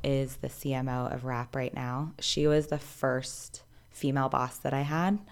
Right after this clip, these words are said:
And honestly, I give so much credit to her for where I am today, because she was, she was championing women when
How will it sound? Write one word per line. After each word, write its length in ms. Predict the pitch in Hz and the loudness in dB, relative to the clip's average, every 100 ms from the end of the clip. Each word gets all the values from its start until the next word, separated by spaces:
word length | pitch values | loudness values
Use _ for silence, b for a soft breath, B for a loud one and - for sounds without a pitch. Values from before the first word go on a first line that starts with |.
| B B B B - | B B B B -2
And 120 | 135 | 2
honestly, 560 | 135 139 139 151 139 131 | 4 4 2 4 6 6
I 140 | 131 | 4
give 200 | 131 127 | 2 0
so 180 | - 131 | 0 -2
much 220 | 127 - | 0 -4
credit 380 | - 131 120 - | 0 0 2 0
to 120 | - | -4
her 300 | 131 131 127 | -2 0 0
for 240 | 123 - 127 | 0 0 2
where 180 | 120 117 | 2 2
I 60 | |
am 260 | 120 117 117 | 0 0 0
today, 360 | - 131 139 | 0 0 2
because 520 | 139 131 - 120 117 - | 2 0 0 0 -2 -4
she 400 | - - - 156 | -2 0 2 2
was, 320 | 143 156 143 - B B B B B | 4 2 2 -8 B B B B B
she 340 | - - 185 190 | -2 4 4 6
was 400 | 185 160 147 139 | 8 8 6 0
championing 760 | - 135 131 135 135 131 127 | -2 0 0 -2 -2 0 0
women 400 | 127 120 123 135 | 0 0 0 0
when 460 | 135 123 123 127 | 0 0 0 -2